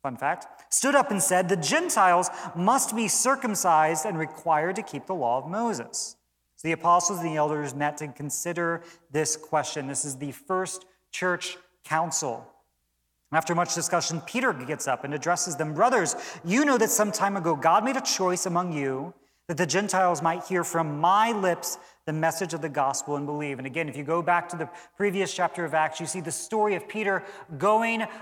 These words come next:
acro-, to a different land and talking to Cornelius,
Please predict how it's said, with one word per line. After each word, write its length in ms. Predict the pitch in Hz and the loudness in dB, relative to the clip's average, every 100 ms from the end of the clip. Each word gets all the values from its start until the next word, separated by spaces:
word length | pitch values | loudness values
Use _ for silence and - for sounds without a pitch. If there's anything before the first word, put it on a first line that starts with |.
| - | -8
acro-, 380 | 160 - 226 202 | -8 -6 -8 -4
to 240 | - 196 | -2 0
a 60 | 165 | 0
different 480 | 127 233 247 240 | 0 -2 0 -2
land 320 | 202 202 196 185 | -2 -2 0 -2
and 120 | 147 | -4
talking 360 | 165 175 190 170 | -2 -2 -4 -10
to 180 | 143 - | -12 -10
Cornelius, 800 | 156 156 156 180 185 180 175 160 | -4 -4 -4 -4 -2 -2 -4 -6